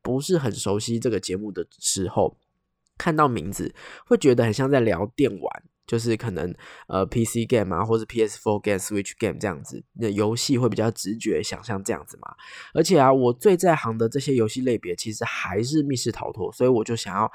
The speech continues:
就干脆还是叫逃脱记录点啦。对，可能我接下来录音啊，还会有点不习惯，可能会不小心讲到游戏记录点，所以大家如果有发现的话，你就纠正我吼，逃脱记录点，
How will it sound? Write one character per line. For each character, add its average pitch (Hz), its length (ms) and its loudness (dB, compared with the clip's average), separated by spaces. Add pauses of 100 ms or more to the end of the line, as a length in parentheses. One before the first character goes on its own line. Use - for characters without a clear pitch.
(300)
就 131 140 -2
干 123 180 4
脆 131 100 0
还 104 120 2
是 117 140 -2
叫 107 260 4 (160)
逃 101 240 0
脱 117 280 4
记 113 200 0
录 101 300 -2
点 - 260 -8
啦。 - 220 -14 (260)
对， 101 220 0 (300)
可 127 180 4
能 127 320 4
我 123 120 8
接 147 140 2
下 151 160 4
来 120 120 6
录 131 200 6
音 120 180 -2
啊， 110 140 2
还 120 160 -2
会 175 140 6
有 156 80 10
点 131 140 4
不 131 120 -8
习 127 160 -4
惯， 120 220 6
可 - 140 -4
能 139 80 4
会 151 40 2
不 170 60 2
小 147 80 4
心 139 80 0
讲 127 140 -2
到 135 100 4
游 120 140 6
戏 127 160 -2
记 131 120 -2
录 120 120 2
点， - 200 -2 (300)
所 156 100 4
以 147 60 8
大 143 180 2
家 160 100 6
如 143 200 6
果 139 300 4 (280)
有 120 160 4
发 135 240 4
现 135 160 4
的 120 80 2
话， 120 160 6
你 113 120 -2
就 139 80 4
纠 123 260 2
正 120 240 -2
我 73 140 -12
吼， - 260 -14 (140)
逃 107 360 4
脱 120 440 4
记 113 160 0
录 104 120 -2
点， 90 160 -8